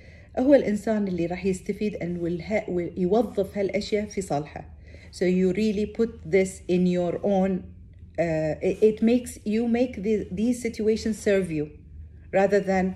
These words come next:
work against you. So, as I said, the first thing that happened, we detached. We detached from everything we know, from everything we love, from everything we, uh, we are used to.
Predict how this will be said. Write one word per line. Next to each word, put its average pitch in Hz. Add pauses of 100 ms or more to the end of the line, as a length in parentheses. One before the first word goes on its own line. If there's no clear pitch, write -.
work 190
against 143
you. - (1300)
So, 254 (880)
as 277
I 349
said, 240
the 214
first 311
thing 311
that 233
happened, 240
we 214
detached. 190
We 226
detached 247
from 196
everything 185
we 190
know, 302
from 175
everything 160
we 165
love, 254
from 151
everything 170
we, 170 (460)
uh, 165 (380)
we 180
are 165
used 226
to. 240